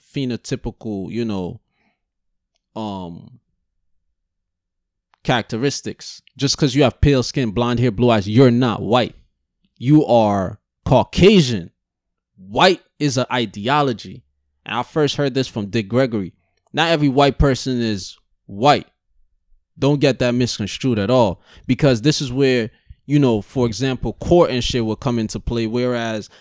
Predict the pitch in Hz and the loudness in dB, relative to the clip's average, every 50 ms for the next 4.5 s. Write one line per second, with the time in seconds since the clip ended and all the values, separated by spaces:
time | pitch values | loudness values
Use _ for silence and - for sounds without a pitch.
0 | _ - 117 135 135 135 131 127 - - - 160 156 151 151 151 143 139 131 127 | _ -6 -2 -2 0 0 -2 -4 -6 -6 -6 -6 -4 -4 -4 -4 -4 -4 -4 -4
1 | 120 113 117 135 131 120 - - _ _ _ - - - - - - 180 170 165 | -6 -4 -2 -2 -2 -2 -4 -8 _ _ _ -20 -18 -10 -8 -4 -4 -2 -2 -2
2 | 160 147 - - - 170 151 143 147 143 143 139 139 127 113 - _ _ _ - | -4 -4 -6 -6 -6 -4 -4 -4 -4 -6 -6 -6 -6 -8 -10 -14 _ _ _ -20
3 | 98 98 107 120 143 151 160 160 - - _ _ _ 156 156 156 151 - - 147 | -18 -8 -2 2 2 2 2 0 -2 -8 _ _ _ 0 0 0 -2 -4 -6 -6
4 | 127 - - - 113 107 104 98 - | -6 -6 -6 -6 -4 -6 -6 -8 -10